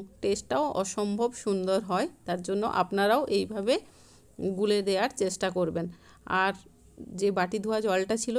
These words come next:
সেটা আমি অল্প অ্যাড করেছি এবং আরও দু তিন মিনিট কষিয়ে নিচ্ছি। এই পর্যায়ে আমি এক টেবিল চামচ মতো আদা বাটা অ্যাড করলাম এবং ভেজে রাখা যে পনিরগুলো ছিল সেগুলো দিয়েও ভালো করে দু চার মিনিট কষিয়ে নিচ্ছি।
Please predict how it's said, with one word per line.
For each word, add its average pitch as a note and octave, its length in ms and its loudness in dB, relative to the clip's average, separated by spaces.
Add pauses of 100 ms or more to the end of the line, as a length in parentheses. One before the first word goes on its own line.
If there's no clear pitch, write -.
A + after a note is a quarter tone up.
সেটা G#3+ 240 -4
আমি G3+ 140 0 (100)
অল্প F#3 180 -4
অ্যাড F#3+ 300 2
করেছি A3+ 320 4 (120)
এবং F#3+ 140 0 (100)
আরও F#3+ 140 -2
দু F#3+ 120 -4 (100)
তিন G#3+ 200 2
মিনিট A3+ 240 2
কষিয়ে G#3+ 340 0
নিচ্ছি। A3+ 340 0 (500)
এই A3 240 4
পর্যায়ে A#3+ 460 2
আমি A3 140 0 (140)
এক F#3+ 140 -4
টেবিল A3 240 2 (100)
চামচ G#3 320 2
মতো F#3+ 280 0 (400)
আদা G3 180 4
বাটা F#3 280 4
অ্যাড F#3 200 4 (100)
করলাম E3+ 280 2 (220)
এবং G3+ 140 0 (140)
ভেজে A3 320 2
রাখা B3 280 0
যে B3+ 140 2
পনিরগুলো A3+ 600 2
ছিল G#3+ 240 -2 (100)
সেগুলো G3+ 420 0
দিয়েও F#3 300 4 (520)
ভালো A3 260 4
করে A3 240 6 (340)
দু G#3+ 120 2
চার G#3+ 260 4
মিনিট G#3 360 2
কষিয়ে G#3 400 2
নিচ্ছি। F#3+ 340 -2